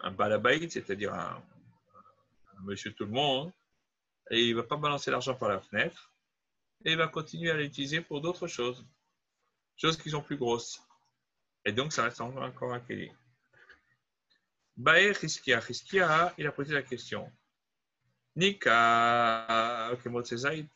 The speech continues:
supposons que l'ustensile impur, il y a un trou de la grosseur d'une olive qui soit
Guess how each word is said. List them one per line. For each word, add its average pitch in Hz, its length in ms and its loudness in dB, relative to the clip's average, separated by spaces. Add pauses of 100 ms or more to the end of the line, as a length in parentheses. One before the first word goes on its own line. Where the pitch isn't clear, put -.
(140)
supposons 120 540 -6
que 120 140 -10
l'ustensile 117 640 -8
impur, 117 600 -6 (220)
il 123 80 -6
y - 20 -2
a 110 100 0
un 110 80 -4
trou 156 360 -8
de 139 100 -2
la 117 120 2
grosseur 117 360 -4
d'une 117 160 -6
olive 117 220 -4
qui 120 100 -14
soit 113 680 0